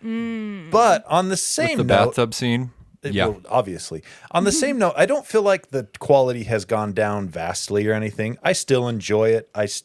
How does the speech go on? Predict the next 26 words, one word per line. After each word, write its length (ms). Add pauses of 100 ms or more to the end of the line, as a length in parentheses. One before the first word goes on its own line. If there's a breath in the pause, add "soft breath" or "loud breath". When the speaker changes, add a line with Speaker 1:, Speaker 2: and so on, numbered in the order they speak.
Speaker 2:
I'm 140
still 220
having 220
a 40
good 220
time 240
with 180
it. 160 (140)
But 240
the 80
first 300
season, 260
I 80
think, 180
was 140
definitely 340
the 80
best. 400 (540 soft breath)
Um, 580
Always 380
Sunny, 360
catching 360
up 120
on 140
that, 300
just 320